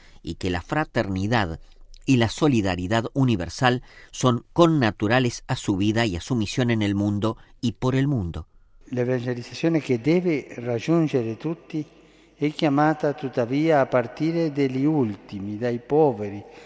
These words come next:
Speaker 2: da quelli che hanno le spalle piegate sotto il peso e la fatica della vita.
Speaker 1: La evangelización que debe llegar a todos está llamada, sin embargo, a partir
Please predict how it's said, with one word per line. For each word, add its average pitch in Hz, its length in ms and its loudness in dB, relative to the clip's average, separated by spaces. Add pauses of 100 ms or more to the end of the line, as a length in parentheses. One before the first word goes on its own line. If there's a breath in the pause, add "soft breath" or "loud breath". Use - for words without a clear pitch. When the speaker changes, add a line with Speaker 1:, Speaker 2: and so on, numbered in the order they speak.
(160 loud breath)
Speaker 2:
da 131 140 0
quelli 175 340 2
che 151 160 2
hanno 170 320 6
le 135 180 4
spalle 156 540 2
piegate 147 920 0 (340 loud breath)
sotto 131 320 -2
il 127 140 2
peso 151 400 2
e 135 80 2
la 120 100 0
fatica 123 520 -4
della 113 260 -4
vita. 98 420 -10 (640)
Speaker 1:
La 90 160 -4
evangelización 120 1040 0 (300 soft breath)
que 82 120 -8
debe 92 200 0
llegar 123 280 2
a 143 80 4
todos 139 440 2
está 135 280 0
llamada, 127 480 0
sin 135 220 -2
embargo, 120 420 0
a 117 80 0
partir 147 640 -2